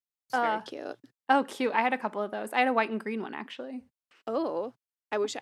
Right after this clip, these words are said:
Speaker 1: I was, <sighs> I wish we had a picture of it. I'm sure there is one somewhere.
Speaker 2: Yeah. We'll have to try and dig that up. <laughs> Side by side, Jennifer Aniston in a poncho, Mia age thirteen in a poncho. <laughs>
Speaker 1: Yeah.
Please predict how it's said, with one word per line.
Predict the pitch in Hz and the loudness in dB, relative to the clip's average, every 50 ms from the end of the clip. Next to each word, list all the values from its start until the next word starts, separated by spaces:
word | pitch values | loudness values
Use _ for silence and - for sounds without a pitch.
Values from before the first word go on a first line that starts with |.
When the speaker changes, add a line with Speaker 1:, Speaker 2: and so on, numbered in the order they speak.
| - | -6
Speaker 1:
I | - 220 | -4 -2
was, | 226 254 - - - - | -2 -2 -4 -6 -12 -14
<sighs> | - - - - - | -12 -12 -12 -10 -10
I | 214 | -10
wish | 196 214 - - | -10 -8 -6 -4
we | 247 | -4
had | 220 196 | -4 -4
a | |
picture | 190 - - - - - 151 | -6 -10 -12 -12 -10 -8 -8
of | 156 - | -8 -8
it. | 180 190 196 - _ - | -8 -10 -10 -10 _ -8
I'm | 214 196 | -8 -8
sure | 185 - - 160 | -8 -8 -10 -8
there | 160 170 165 160 | -8 -8 -8 -8
is | 175 208 | -10 -10
one | - 165 165 202 214 202 | -12 -12 -12 -12 -14 -16
somewhere. | - - 190 170 226 247 262 | -14 -12 -12 -8 -4 0 0
Speaker 2:
Yeah. | 226 220 202 185 196 202 214 208 - _ _ _ _ _ - | 2 2 2 2 0 0 -2 -4 -8 _ _ _ _ _ -2
We'll | 247 254 | -2 -2
have | 247 - | -2 -2
to | 220 | -4
try | - - 208 | -2 -2 -2
and | 208 208 | 0 -2
dig | 208 202 202 185 | -2 -4 -4 -4
that | 208 202 | -2 -2
up. | 208 214 233 247 294 254 - - - - - | -2 -2 -4 -6 -8 -10 -12 -12 -8 -2 2
<laughs> | 480 440 - - 523 440 - - - - _ _ _ _ _ _ - - - - | 4 4 4 4 4 2 2 0 -6 -20 _ _ _ _ _ _ -12 -10 -10 -10
Side | - - - 285 240 240 220 | 0 2 4 4 4 4 2
by | 226 226 | 2 2
side, | 240 - - 208 208 214 220 214 - - - - | 2 4 4 4 4 4 2 0 -4 -10 -10 0
Jennifer | - 277 269 247 262 - 262 | 2 4 4 4 4 4 4
Aniston | 240 233 226 240 247 349 - 262 247 | 6 6 4 0 0 2 2 2 2
in | 247 247 | 2 2
a | 254 | 2
poncho, | 247 277 247 240 262 254 285 262 262 277 277 - - _ _ _ _ _ - - - - - - | 4 4 4 4 4 4 4 4 4 2 2 0 -4 _ _ _ _ _ -16 -14 -12 -12 -6 0
Mia | 233 247 240 226 226 226 220 | 4 4 6 6 6 4 4
age | - 220 214 220 208 - | 4 4 2 2 0 -2
thirteen | - 220 208 214 - - 233 214 | -2 -2 -2 -2 -2 -4 -2 0
in | 214 233 | 0 0
a | 240 | 2
poncho. | 247 277 262 269 277 - 302 302 349 359 - | 4 4 4 4 2 2 4 6 6 4 4
<laughs> | - - - 349 370 - - 349 - - - - _ | -2 8 10 10 10 10 8 4 4 4 0 -18 _
Speaker 1:
Yeah. | - 196 196 165 156 180 220 | 0 2 4 4 4 4 2